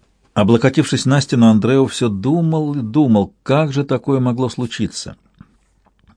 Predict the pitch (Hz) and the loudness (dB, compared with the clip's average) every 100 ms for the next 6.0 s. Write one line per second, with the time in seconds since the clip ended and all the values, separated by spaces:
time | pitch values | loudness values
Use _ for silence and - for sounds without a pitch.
0 | _ _ _ _ 95 92 123 131 147 143 | _ _ _ _ -8 0 2 4 2 2
1 | - 160 147 107 120 117 131 131 131 147 | 2 4 4 2 -4 0 0 0 2 2
2 | 101 - 95 113 120 135 110 110 117 110 | 0 -2 -2 2 2 2 2 4 4 4
3 | 98 98 - - 113 95 95 87 85 - | 0 -4 -4 -2 0 -2 -4 -4 -4 0
4 | 151 160 147 123 101 - 107 107 92 120 | 0 0 -2 -6 -6 -4 -4 -2 -2 -4
5 | - - 90 92 92 104 143 165 143 143 | -4 -8 -6 -2 0 0 2 0 -2 -6